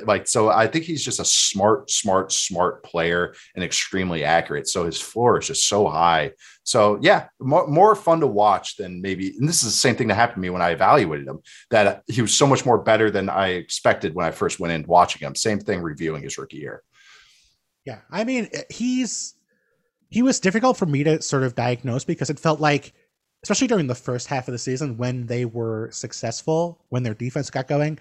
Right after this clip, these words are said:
Speaker 2: um, not really the, like, not the first few weeks, but sort of, mm, you know, week five to week
Speaker 1: Yeah.
Speaker 2: thirteen, if I remember correctly. It felt like he was always in advantageous situations, and so he didn't have to push the ball. He wasn't stuck where,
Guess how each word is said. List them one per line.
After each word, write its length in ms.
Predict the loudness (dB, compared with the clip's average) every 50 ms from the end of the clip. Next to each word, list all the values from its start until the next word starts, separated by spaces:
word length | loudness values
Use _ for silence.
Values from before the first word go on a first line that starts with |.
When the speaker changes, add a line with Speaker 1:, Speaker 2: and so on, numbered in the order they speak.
| _ -20 -20 _ _ _ _ _ _ -6
Speaker 2:
um, 280 | -4 -4 -4 -6 -6 -6
not 140 | -6 -2
really 140 | 0 0 0
the, 100 | 0 -2 -4
like, 140 | -4 -4 -2
not 160 | -4 -4 -4
the 60 | -8
first 480 | -18 -18 _ _ _ -6 -6 -6 -6 -8
few 160 | -10 -10 -10
weeks, 180 | -10 -10 -12 -12
but 140 | -12 -12
sort 160 | -12 -10 -8 -10
of, 100 | -10 -10 _ _ -12
mm, 400 | -10 -10 -8 -8 -8 -10 -10 -12 _
you 100 | -10 -8
know, 100 | -8 -8
week 260 | -8 -8 -8 -10 -10 _ _ _ _ _ -8
five 380 | -8 -6 -4 -4 -6 -6 -8
to 80 | -8 -10
week 140 | -6 0 4
Speaker 1:
Yeah. 180 | 4 4 4 4
Speaker 2:
thirteen, 200 | -2 -6 -12 -12
if 20 | -12
I 20 |
remember 180 | -12 -14 -14 -14
correctly. 400 | -12 -14 -14 -12 -12 -12 -12 -14 _ _ -20 -20 -20 -10 -6
It 140 | -6 -4 0
felt 180 | 0 0 0
like 120 | 0 -2 -4
he 140 | -2 0 2
was 160 | 2 2 0
always 340 | -2 -2 -2 0 0 -2 -2
in 80 | -4
advantageous 540 | -4 -4 -4 -4 -6 -6 -6 -6 -6 -8 -8 -10
situations, 640 | -12 -10 -8 -4 -2 -2 -2 -2 -4 -8 -10 -10
and 60 | -8 -8
so 100 | -8 -6
he 160 | -6 -8 -8
didn't 280 | -6 -6 -6 -6 -6
have 220 | -8 -8 -8 -8 -8
to 60 | -10
push 280 | -10 -8 -8 -8 -6 -8
the 60 | -8
ball. 300 | -6 -4 -2 -2 -2 -2
He 140 | -2 -4 -4
wasn't 340 | -4 -4 -4 -4 -6 -8
stuck 260 | -4 -2 -2 -2 -2 -4
where, 220 | -4 -4 -4 -6